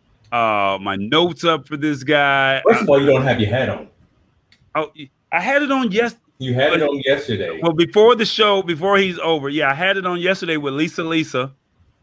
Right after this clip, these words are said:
Speaker 1: I had it on yesterday. I just don't have it on today. But this guy, um, Benji Lock, uh, the, uh, fingerprint. Oh, oh,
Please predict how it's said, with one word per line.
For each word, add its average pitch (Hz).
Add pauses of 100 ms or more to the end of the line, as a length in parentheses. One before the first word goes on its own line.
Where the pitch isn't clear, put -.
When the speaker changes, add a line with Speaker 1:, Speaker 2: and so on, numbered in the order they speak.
(180)
Speaker 1:
I 135
had 165
it 240
on 233
yesterday. 170
I 139
just 139
don't 151
have 151
it 151
on 147
today. 131 (400)
But 135
this 175
guy, 139 (120)
um, 120 (220)
Benji 170
Lock, 107 (100)
uh, 110
the, 107 (360)
uh, 87 (120)
fingerprint. 196 (220)
Oh, 110 (100)
oh, 117